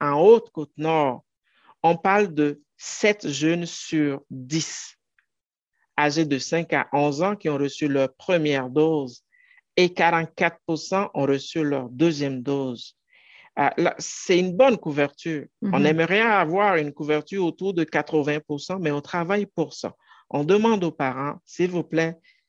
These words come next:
Speaker 1: faites vacciner vos jeunes. » Ça va nous permettre d'apprendre à vivre avec le virus. Si on regarde les douze dix-sept ans,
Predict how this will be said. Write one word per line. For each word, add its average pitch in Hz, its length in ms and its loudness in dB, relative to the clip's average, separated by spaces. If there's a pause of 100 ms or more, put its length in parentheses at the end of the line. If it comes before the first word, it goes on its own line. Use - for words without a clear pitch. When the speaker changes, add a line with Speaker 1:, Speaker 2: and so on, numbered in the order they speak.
(100)
Speaker 1:
faites 175 240 0
vacciner 156 640 -2 (280)
vos 143 300 2
jeunes. » 165 360 2 (300)
Ça 170 160 2
va 233 160 0
nous 254 160 0
permettre 156 400 -4 (640)
d'apprendre 160 640 0 (100)
à 127 140 -2
vivre 135 440 0
avec 123 380 -4
le 123 120 -6
virus. 117 640 -8 (460)
Si - 420 -6
on 269 120 6
regarde 143 480 0 (160)
les 147 180 2
douze 185 500 0
dix-sept 147 520 -2
ans, 123 140 -4